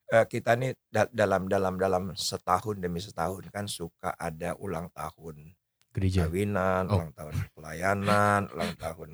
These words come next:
Speaker 1: gereja. Dan kalau ada orang tanya, ada ta-, orang tanya, "Pak, apa yang sudah Anda kerjakan untuk gereja?"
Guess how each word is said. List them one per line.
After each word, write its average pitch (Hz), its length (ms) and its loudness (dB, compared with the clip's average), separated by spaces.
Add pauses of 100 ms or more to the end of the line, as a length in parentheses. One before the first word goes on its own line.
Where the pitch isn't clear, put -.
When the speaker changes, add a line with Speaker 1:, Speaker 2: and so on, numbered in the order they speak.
Speaker 1:
gereja. 90 840 -6 (640)
Dan 107 180 -2
kalau 107 300 2
ada 98 400 -2
orang 127 440 2
tanya, 95 460 -4 (400)
ada 95 300 -2
ta-, - 240 -8
orang 95 260 -4
tanya, 90 400 -12 (480)
"Pak, - 220 2
apa 160 280 0
yang 117 140 4
sudah 107 380 -4
Anda 98 300 0
kerjakan 92 720 -6
untuk 98 300 -10
gereja?" 92 460 -10